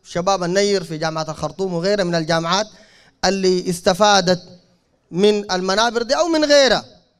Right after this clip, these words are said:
من المنابر اللي فيها معلومة صادقة وصحيحة، إنه أنت تكون إنسان زي ما ربنا قال:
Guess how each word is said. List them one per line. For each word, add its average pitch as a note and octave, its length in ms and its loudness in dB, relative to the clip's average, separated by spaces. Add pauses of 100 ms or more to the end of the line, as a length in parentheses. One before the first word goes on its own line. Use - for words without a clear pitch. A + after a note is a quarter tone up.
(140)
من F3+ 120 -4
المنابر A3+ 520 0
اللي G3 140 -6
فيها G#3+ 200 -2
معلومة F#3 680 -4
صادقة F3 640 -2
وصحيحة، A3 680 -4 (420)
إنه C4+ 200 -2
أنت C4 240 -4
تكون A3 340 -6
إنسان G#3 500 -2 (340)
زي B3+ 140 2
ما A3+ 160 0
ربنا G#3+ 420 -2
قال: A#3 260 0